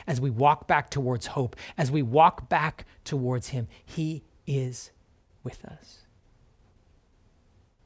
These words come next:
And so here's what I want to invite you to do,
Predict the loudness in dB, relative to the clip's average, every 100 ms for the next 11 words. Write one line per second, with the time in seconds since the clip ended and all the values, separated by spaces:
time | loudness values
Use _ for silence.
0 | _ _ _ _ _ -20 _ -20 -20 _
1 | -20 _ -20 -20 -20 -16 -2 0 2 2
2 | 2 2 2 2 2 0 0 0 -2 -4
3 | -6 -2 -4 -6